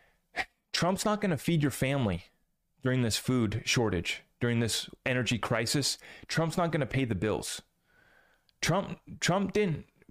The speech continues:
create my business. He didn't start my business. He didn't grow my business. I'm not, Trump's not my savior. I'm saving myself. I'm saving my family. I'm saving my community.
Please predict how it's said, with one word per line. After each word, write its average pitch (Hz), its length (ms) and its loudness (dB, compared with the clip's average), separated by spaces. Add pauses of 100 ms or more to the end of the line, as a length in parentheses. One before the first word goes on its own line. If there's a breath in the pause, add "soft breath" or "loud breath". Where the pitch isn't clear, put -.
create 135 280 2
my 123 200 4
business. 123 380 0
He 175 120 2
didn't 190 160 2
start 127 300 0
my 120 140 2
business. 117 400 0
He 175 100 2
didn't 165 160 0
grow 113 240 2
my 113 160 2
business. 117 500 0 (4000)
I'm 170 160 0
not, 208 460 -2
Trump's 202 340 0
not 214 180 0
my 117 220 2
savior. 127 600 0 (1900)
I'm 185 160 0
saving 208 340 4
myself. 175 420 2
I'm 160 140 2
saving 170 260 2
my 170 180 4
family. 110 320 0
I'm 160 100 2
saving 160 280 2
my 160 160 2
community. 104 540 0